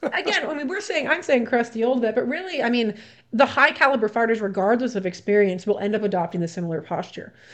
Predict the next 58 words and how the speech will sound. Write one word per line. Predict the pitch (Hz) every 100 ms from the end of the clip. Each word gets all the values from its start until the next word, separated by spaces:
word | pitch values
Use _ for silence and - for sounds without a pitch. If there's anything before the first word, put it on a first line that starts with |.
| -
Because | - 247 - 285 277 240
in | 233
order | 269
to | 254 220
be | 220 208
expl-, | - - 233
it's | -
not | 359
like | 359 359
you're |
not | 349 359
really | 254 359 294
ready, | 262 339 196
but | 190 226
in |
order | 262 302
to | 285
be | 254
explosive, | 240 - 254 285 247 202
you | 208
can't | 233 - - 311 349 -
have | 254 240
your | 226
hands | 208 226 208
already | 202 190 175
there, | 170 165 - - -
especially | 247 - 320 339 - 302
if | 254
you're | 247
trying | - 226 220
to | 214
juke | 190 214 190
your | 185
opponent | 180 233 233 175
out. | 151 - _ - -
If | 214 220
your | 311
hands | 285 330 330
are | 262 -
already | 233 277 262 240 220 - - _ _ 226
before, | 269 349 370
you | 339
know, | 214
ten | - - 381 392
feet | 392
before | 311 294 311
they | 262
get | 247 262
in | 214
range, | 208 277 262 180 208
if | 240
you're | 240 349
already | 359 277 220
telegraphing | - 285 330 226 208 208 208
where | 247
you're | 269
gonna | 220 196
aim, | 180 302 392 202